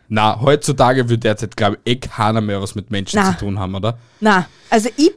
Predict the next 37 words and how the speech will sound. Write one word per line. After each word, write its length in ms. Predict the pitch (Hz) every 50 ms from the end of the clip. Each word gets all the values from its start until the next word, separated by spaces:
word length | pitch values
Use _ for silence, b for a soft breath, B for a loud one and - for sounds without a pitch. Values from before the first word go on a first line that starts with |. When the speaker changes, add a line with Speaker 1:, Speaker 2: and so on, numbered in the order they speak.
| -
Speaker 1:
Also 200 | - 143 123 135
Speaker 2:
ich 80 | 180 302
persönlich, 320 | - - 143 135 139 143
Speaker 1:
seltenstens, 840 | 139 427 - 135 120 117 117 - - - 107 98 92 - - - _
sagen 220 | - - - 113
Speaker 2:
ich 40 | 107 480
Speaker 1:
wir's. 100 | 440 -
Speaker 2:
persönlich, 380 | 453 427 403 403 392 - - -
na. 300 | 190 180 170 147 143 - _ _ _ _ _ _ _ _ _ _ _ -
Bin 140 | 185 185
froh. 400 | 170 - 180 208 247 302 339 339 339 - - -
Speaker 1:
So 160 | - 156 143
freiwillig 640 | - - 113 120 131 156 185 202 202 190 180 143 147
nicht, 200 | 139 127 120 117
na. 300 | 113 107 107 117 139 - _ _ -
Speaker 2:
Das 320 | - 277 226 220 240 -
ist 180 | - 254 - -
alles 280 | - 214 277 285 -
so 100 | - 208
gezwungenermaßen. 1300 | - - 165 - - - - 214 269 285 370 370 247 190 208 202 226 202 - 339 - - - - - - - -
<laughs> 60 | -
Speaker 1:
In 100 | 147 143
letzter 380 | 143 135 143 143 143 - - 127
Zeit 320 | 120 - 135 117 117 117
schon. 540 | - - 120 110 110 113 110 110 110 117 - _ _ _ _ _
Aber 320 | - 127 147 160 160 143 B B B B
ich 160 | - 147 139
glaub, 300 | 139 147 139 - - -
das 160 | - 175 147
ist 220 | 160 160 143 - _
das, 340 | - 131 127 143 143 - -
dass 300 | - 143 131 131 - -
wir 160 | 139 131 120
so 220 | 117 - - 123 120
uns 380 | 113 90 120 117 117 117 - -
zu 220 | - - 131 131
sehr 300 | 120 - - 113 110 113